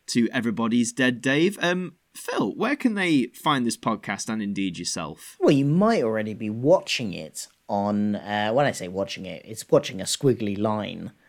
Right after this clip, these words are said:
Speaker 2: uh, with,
Speaker 1: <laughs>
Speaker 2: with some lovely pictures behind
Speaker 1: With
Speaker 2: it,
Speaker 1: some
Speaker 2: which are
Speaker 1: lovely
Speaker 2: drawn by
Speaker 1: pictures.
Speaker 2: Sophie Isles, um, and,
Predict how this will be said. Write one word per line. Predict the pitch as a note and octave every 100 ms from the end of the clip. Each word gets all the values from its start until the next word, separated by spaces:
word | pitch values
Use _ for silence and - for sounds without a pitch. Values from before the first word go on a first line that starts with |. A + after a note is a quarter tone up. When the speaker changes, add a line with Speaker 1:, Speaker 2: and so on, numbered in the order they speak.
| _ - -
Speaker 2:
uh, | A#2+ G#2
with, | A2+ D#3+
Speaker 1:
<laughs> | E3
Speaker 2:
with | D#3+
some | A#3 A3 G3+
lovely | G3 G3+ A3 G3
pictures | G#3+ G#3+ D#3+ -
behind | G#2+ - F2
Speaker 1:
With | B2
Speaker 2:
it, | -
Speaker 1:
some | G#2
Speaker 2:
which | F#2+
are | G2
Speaker 1:
lovely | A#2+ D3 C3+
Speaker 2:
drawn | C3 C3+ B2
by | B2
Speaker 1:
pictures. | A#2 C3
Speaker 2:
Sophie | G#2+ A2+ G#2+
Isles, | F2+ E2+ G#2 - - - - _ _
um, | C3 C3 B2+ B2 B2 A#2 _
and, | C#3 C#3 C3 B2 A#2 A#2